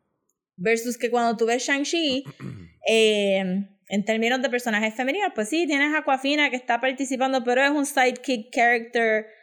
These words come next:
Speaker 1: eh, through and through, ¿verdad?
Speaker 2: Ujú.
Speaker 1: Está ahí para hacer los chistes, está
Speaker 2: Sí,
Speaker 1: ahí
Speaker 2: el
Speaker 1: para
Speaker 2: comic relief.
Speaker 1: interactuar.
Speaker 2: <clears throat>
Speaker 1: Mucha gente ha hablado, aquí vamos a entrar full a Shang-Chi, I'm sorry, me voy a ir en una tangente. Este,
Speaker 2: <laughs>
Speaker 1: mucha gente ha hablado de, de que no hay, este, necesariamente un romance entre Shang-Chi y
Speaker 2: Y Aquafina.
Speaker 1: y Kate, ¿verdad?
Speaker 2: Ajá.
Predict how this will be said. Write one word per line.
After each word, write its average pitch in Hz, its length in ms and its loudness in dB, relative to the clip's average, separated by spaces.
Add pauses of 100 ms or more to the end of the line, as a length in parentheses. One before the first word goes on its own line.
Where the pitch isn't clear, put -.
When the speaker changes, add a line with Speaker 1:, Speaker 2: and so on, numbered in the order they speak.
(300)
Speaker 1:
eh, 208 200 4
through 302 240 4
and 247 140 2
through, 190 240 0
¿verdad? 180 220 2
Speaker 2:
Ujú. 135 80 -2
Speaker 1:
Está 208 100 2
ahí 214 120 2
para 202 80 0
hacer 208 160 -2
los 190 160 -2
chistes, 277 760 0
está 196 200 -2
Speaker 2:
Sí, 202 40 0
Speaker 1:
ahí 208 60 2
Speaker 2:
el 220 100 2
Speaker 1:
para 208 120 -2
Speaker 2:
comic 220 180 0
relief. 214 180 -2
Speaker 1:
interactuar. 247 540 2 (340)
Speaker 2:
<clears throat> 139 320 -12 (440)
Speaker 1:
Mucha 330 520 2
gente 294 320 2
ha 269 60 4
hablado, 254 320 2
aquí 202 200 0
vamos 226 240 0
a - 20 2
entrar 240 220 0
full 220 220 0
a 214 60 4
Shang-Chi, 196 320 0
I'm 175 160 -2
sorry, 180 220 -2
me 180 100 -2
voy 180 180 0
a 196 80 0
ir 208 80 -2
en 202 80 -2
una 202 160 -2
tangente. 180 380 -6
Este, 214 400 -2
Speaker 2:
<laughs> 143 340 -2
Speaker 1:
mucha 285 340 4
gente 302 220 2
ha 277 40 6
hablado 254 460 4
de, 226 300 2
de 202 340 0
que 196 140 -2
no 214 280 2
hay, 240 280 2
este, 226 340 -2
necesariamente 208 760 -2
un 220 200 0
romance 220 760 0
entre 202 680 0
Shang-Chi 214 800 -2
y 180 760 -2
Speaker 2:
Y 98 60 -6
Aquafina. 98 520 -4
Speaker 1:
y 180 180 -6
Kate, 285 420 0
¿verdad? 202 300 0
Speaker 2:
Ajá. 277 100 -2